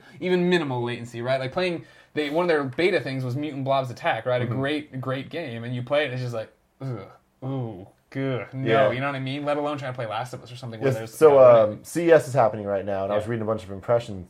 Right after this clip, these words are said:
Speaker 2: today, actually, and people are saying that it's, it's almost there, but that's
Speaker 1: Yeah.
Speaker 2: not good for this. I don't need almost there. They're saying that the, the graphics just look slightly off,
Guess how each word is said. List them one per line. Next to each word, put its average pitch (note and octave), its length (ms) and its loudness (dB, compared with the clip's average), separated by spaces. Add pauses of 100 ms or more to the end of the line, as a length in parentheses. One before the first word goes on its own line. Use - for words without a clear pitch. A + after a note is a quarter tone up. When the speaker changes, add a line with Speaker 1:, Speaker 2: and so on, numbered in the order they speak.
Speaker 2:
today, A#2 300 0
actually, F#2 500 -8 (320)
and G2+ 480 -2
people C3 180 -4
are A#2 60 2
saying A2+ 360 -4
that G2 220 0
it's, - 320 -8 (240)
it's - 200 -8 (140)
almost F#3 440 6
there, F2 260 -8 (180)
but A#2 60 -14
that's G#2+ 140 -2
Speaker 1:
Yeah. G3 80 -4
Speaker 2:
not F#3 120 -6
good F3+ 160 -6
for B2+ 140 -10
this. D#2+ 160 -12
I G2+ 80 -2
don't E3+ 140 0
need F3+ 140 -4
almost G2+ 440 -8
there. G2+ 160 -2
They're G2+ 80 -10
saying D3+ 240 0
that A#2+ 160 -6
the, A2 240 4
the A2+ 60 -12
graphics C#3 480 -2
just B2 200 -8
look A2+ 140 -4
slightly A2 420 -4
off, - 360 -14